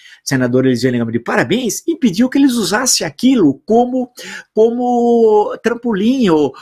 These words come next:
ou um palanque pra desqualificar tudo que foi feito até agora.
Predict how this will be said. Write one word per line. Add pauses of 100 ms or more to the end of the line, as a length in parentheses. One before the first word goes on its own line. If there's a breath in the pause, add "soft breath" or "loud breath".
(180 loud breath)
ou
um
palanque (140)
pra
desqualificar
tudo
que
foi
feito
até
agora.